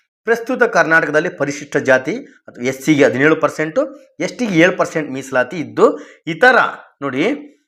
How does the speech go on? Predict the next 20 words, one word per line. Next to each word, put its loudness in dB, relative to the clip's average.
ಇ-, -6
ಇಷ್ಟಿದ್ದು, 0
ಇತರೆ 0
ಮೂವತ್ತೆರಡು 2
ಮೀಸಲಿದೆ. 0
ಹಿಂದುಳಿದ 2
ವರ್ಗಕ್ಕೆ -2
ಒಟ್ಟು -2
ಐವತ್ತಾರು 4
ಪರ್ಸೆಂಟ್ -6
ಮೀಸಲಾತಿ 0
ವರ್ಗೀಕರಣ -6
ಇದೆ. -6
ಇತ್ತೀಚೆಗಷ್ಟೇ 2
ರಾಜ್ಯ 4
ಸರ್ಕಾರ 2
ಪರಿಶಿಷ್ಟರ -2
ಶೇಕಡ -2
ಹದಿನೇಳರ 2
ಮೀಸಲಿನಲ್ಲಿ -2